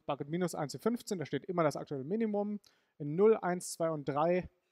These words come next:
kann nichts drinstehen, weil, äh, diese Bits sind alle gesetzt. Null, eins, zwei, drei sind alle gesetzt. Ja, und alles andere kommt ins Overflow Bucket. So, und dann nochmal ein letztes Beispiel. Äh, wie viele Stellen brauche ich da davor? Nochmal drei.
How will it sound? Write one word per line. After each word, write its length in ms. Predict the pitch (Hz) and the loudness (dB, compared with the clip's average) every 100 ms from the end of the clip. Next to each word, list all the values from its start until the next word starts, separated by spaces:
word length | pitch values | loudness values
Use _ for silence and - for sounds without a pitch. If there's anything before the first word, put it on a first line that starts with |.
| _ | _
kann 180 | - 208 | -2 0
nichts 260 | 233 - | -2 -6
drinstehen, 640 | 208 220 214 - 208 254 - _ _ _ _ _ _ | -4 -4 -2 0 0 0 -8 _ _ _ _ _ _
weil, 420 | 143 143 147 147 - _ _ _ _ _ _ - | 0 2 2 0 -4 _ _ _ _ _ _ -10
äh, 240 | 143 139 131 | -4 -2 -2
diese 160 | 143 | -2
Bits 200 | 135 160 | 0 0
sind 80 | 151 | -2
alle 160 | 139 131 | -4 -2
gesetzt. 360 | 127 190 - | 0 -2 -4
Null, 240 | 175 175 185 | -4 -4 -4
eins, 300 | 165 170 - | -6 -8 -8
zwei, 260 | - 160 165 | -4 -2 -2
drei 380 | 151 170 180 - _ | 0 0 0 -4 _
sind 200 | - 135 | -14 -6
alle 180 | 147 139 | -4 -2
gesetzt. 500 | 135 202 - - - _ _ - | 0 -2 -2 -14 -18 _ _ 2
Ja, 80 | |
und 120 | 170 165 | 4 4
alles 220 | 170 170 | 4 4
andere 240 | 170 160 | 0 0
kommt 180 | 165 147 | 0 -4
ins 100 | 131 | -4
Overflow 380 | 131 123 - 113 | -4 -4 -4 -6
Bucket. 440 | 113 - - - _ _ _ _ _ _ _ _ _ _ _ _ _ _ - | -8 -12 -20 -20 _ _ _ _ _ _ _ _ _ _ _ _ _ _ -12
So, 360 | - 120 117 - | -6 -4 -6 -4
und 180 | 180 | -2
dann 120 | 170 147 | 0 -2
nochmal 280 | 139 139 | -2 -2
ein 140 | 139 139 | -2 0
letztes 380 | 165 175 156 - | 0 -2 -6 -2
Beispiel. 760 | 156 156 - - 156 156 151 - _ - | 0 0 -2 -2 2 4 2 -2 _ -16
Äh, 240 | 151 151 | -10 -8
wie 100 | 147 | -8
viele 160 | 147 147 | -8 -8
Stellen 300 | - 151 147 | -6 -8 -6
brauche 180 | 143 143 | -8 -6
ich 60 | |
da 100 | 143 | -6
davor? 420 | 135 139 147 139 139 | -6 -8 -8 -8 -8
Nochmal 380 | 147 - 143 | -10 -10 -8
drei. 480 | 143 135 135 147 147 | -6 -6 -4 -4 -6